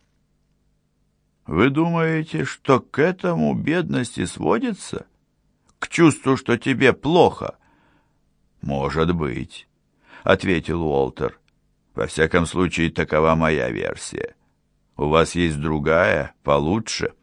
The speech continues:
"Нет, вообще-то нет, сойдет и это. Быть может, всем нам следует обеднеть, Фрэнк, хотя бы разок, чтобы заработать право на жизнь". "Может быть, Уолтер.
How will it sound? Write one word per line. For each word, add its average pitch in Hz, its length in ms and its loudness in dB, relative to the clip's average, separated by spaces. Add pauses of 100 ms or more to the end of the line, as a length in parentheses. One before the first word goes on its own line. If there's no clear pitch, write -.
(680)
"Нет, 101 460 2
вообще-то 107 520 -2
нет, 73 360 -2
сойдет 85 480 0
и 90 40 -2
это. 64 480 -4 (280)
Быть 78 300 -2
может, 78 440 2
всем 78 320 0
нам 78 160 0
следует 73 640 -2
обеднеть, 69 680 -2
Фрэнк, 50 560 -8
хотя 69 340 -4
бы 69 160 -4
разок, 73 560 -2 (460)
чтобы 78 420 0
заработать 80 800 2 (120)
право 85 500 4
на 85 180 2
жизнь". - 500 -8 (580)
"Может 180 500 2
быть, 180 360 -2
Уолтер. 92 640 -4